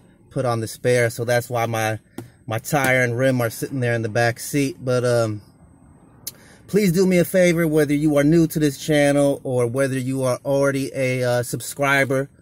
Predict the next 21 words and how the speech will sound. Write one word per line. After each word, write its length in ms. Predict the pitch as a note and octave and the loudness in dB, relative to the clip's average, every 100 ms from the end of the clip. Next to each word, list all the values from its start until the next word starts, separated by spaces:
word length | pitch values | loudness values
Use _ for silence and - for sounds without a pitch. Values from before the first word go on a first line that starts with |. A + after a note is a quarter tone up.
| _ _ _ - _ _ | _ _ _ -20 _ _
please 280 | - G3+ E3+ | 0 2 4
do 100 | F3 | 4
me 120 | F3 | 4
the 100 | D#3+ | 4
favor, 480 | - E3+ D#3+ D3+ D#3 | 2 4 4 4 2
hit 180 | E3 - | 2 0
that 220 | D#3+ D3 | 0 0
like, 340 | D3 D3 C#3+ | 2 2 0
hit 160 | D3 E3+ | -4 -2
that 180 | D3+ C3+ | -2 -2
subscribe 720 | D3+ C3 - D3+ C#3+ C3+ C3 | -6 -8 -2 0 2 2 0
button, 420 | C#3+ C3 C3 C3 - - - | 0 0 -4 -6 -10 -20 -18
share 320 | - D#3+ D#3 | -2 2 2
the 100 | C#3 | 0
videos. 640 | A#2+ C#3 B2+ C3 B2+ B2 | -2 -2 0 2 2 0
It 100 | C3+ | -4
really 300 | A#2+ C3+ C3 | -4 -2 -2
helps 380 | A#2+ B2+ A#2+ - | -2 -2 -4 -6
me, 320 | B2+ A#2+ A#2 - | -6 -6 -6 -8
um, 520 | A#2 G#2+ F#2+ C2+ - - _ _ _ - - | -8 -6 -8 -12 -16 -20 _ _ _ -18 -4
YouTube, 680 | C#3 E3 - D3 C#3 C3 | 0 0 2 0 0 -2